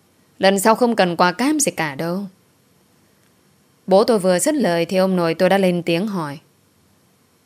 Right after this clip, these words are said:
"Thế cháu năm nay bao nhiêu tuổi rồi?"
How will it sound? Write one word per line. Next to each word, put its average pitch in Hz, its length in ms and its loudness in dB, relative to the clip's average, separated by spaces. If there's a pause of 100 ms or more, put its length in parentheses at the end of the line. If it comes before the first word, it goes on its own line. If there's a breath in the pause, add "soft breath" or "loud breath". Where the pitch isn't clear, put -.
(680)
"Thế 165 100 -8
cháu 208 220 4
năm 233 180 2
nay 220 140 4
bao 214 160 4
nhiêu 214 140 2
tuổi 156 260 -2
rồi?" 170 320 -6